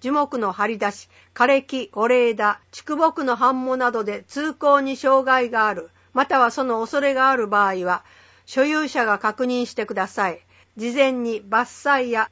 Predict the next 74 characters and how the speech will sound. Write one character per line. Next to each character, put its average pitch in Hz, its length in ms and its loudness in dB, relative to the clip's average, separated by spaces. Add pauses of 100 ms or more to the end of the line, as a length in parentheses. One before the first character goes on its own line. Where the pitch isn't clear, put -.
枝 285 280 0
払 277 380 2
い 220 60 -2
を 202 140 -4
施 - 240 -20
行 226 240 -2
し - 140 -18
て、 202 280 -8 (340)
安 285 200 2
全 269 340 -2
安 262 200 0
心 262 300 -4
に 233 200 -6
道 269 240 6
路 240 140 4
を 214 100 -2
利 233 100 -4
用 254 220 4
で 240 160 0
き 285 120 -8
る 262 120 -4
よ 220 140 2
う 196 40 -2
に 185 140 -8
ご 208 160 -2
協 269 320 2
力 247 340 -2
を 226 60 2
お 202 80 0
願 185 280 -4
い 170 40 -4
し - 160 -18
ま 165 100 -12
す。 - 160 -20 (420)
ま 226 120 -4
た 233 80 0
緊 285 300 -4
急 277 200 -2
の 254 160 2
場 226 160 4
合 208 180 0
は、 196 180 -4 (320)
道 277 220 6
路 285 160 4
通 277 280 -6
行 240 260 0
の 214 160 -2
支 233 160 -12
障 269 260 2
と 262 120 -4
な 262 140 -2
る 214 120 -6
竹 - 240 -10
木 247 260 -2
な 226 160 -2
ど 190 160 -2
を 170 140 -4 (260)
予 233 140 0
告 302 260 -2
な 285 140 -2
く 233 140 -6
伐 208 580 -2
採、 - 20 -20 (120)
撤 233 220 -4
去 262 120 -2
す 269 140 -6
る 247 100 -6
こ 240 140 -6
と 240 160 -4
が 196 160 0
あ 175 40 0
り 180 120 -6
ま 165 140 -10
す。 - 160 -20